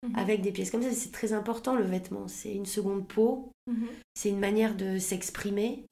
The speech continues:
Speaker 2: On peut pas réduire le vêtement à sa fonctionnalité.
Speaker 1: Oui, oui, complètement.
Speaker 2: Et
Speaker 1: C'est vrai qu'en Italie, on dit, euh, l'habit ne fait pas le moine,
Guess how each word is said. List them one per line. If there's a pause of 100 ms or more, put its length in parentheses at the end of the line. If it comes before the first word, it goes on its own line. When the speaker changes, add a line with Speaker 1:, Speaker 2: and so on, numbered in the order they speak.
(480)
Speaker 2:
On
peut
pas
réduire
le
vêtement
à
sa
fonctionnalité. (240)
Speaker 1:
Oui,
oui,
complètement.
Speaker 2:
Et
Speaker 1:
C'est
vrai
qu'en
Italie,
on
dit,
euh, (280)
l'habit (180)
ne
fait
pas
le
moine,